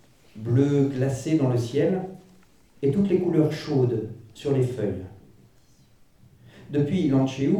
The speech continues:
et surtout Mincheu, aucun incident que des successions de paysages étonnants.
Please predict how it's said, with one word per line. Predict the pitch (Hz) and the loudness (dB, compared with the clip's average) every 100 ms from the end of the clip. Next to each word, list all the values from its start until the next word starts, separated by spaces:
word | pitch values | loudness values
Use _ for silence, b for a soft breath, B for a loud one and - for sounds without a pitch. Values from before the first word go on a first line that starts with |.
| 170 | 2
et | |
surtout | 131 135 - 135 127 120 | 0 -2 -4 -2 -2 -2
Mincheu, | 127 156 147 120 110 104 185 - - - - _ _ _ _ - | 0 0 -2 -2 -2 -2 -4 -8 -18 -20 -20 _ _ _ _ -6
aucun | 147 180 170 | -2 0 0
incident | 156 - 135 160 185 | -2 -2 -2 -2 -2
que | 143 | 0
des | 123 120 | 0 0
successions | 113 - - 135 - 131 | -2 -6 -4 -4 -2 -4
de | 131 | -2
paysages | 113 113 110 107 113 107 107 | -4 -4 -4 -2 -2 -2 -4
étonnants. | 117 127 107 98 - | -2 -2 -2 -4 -8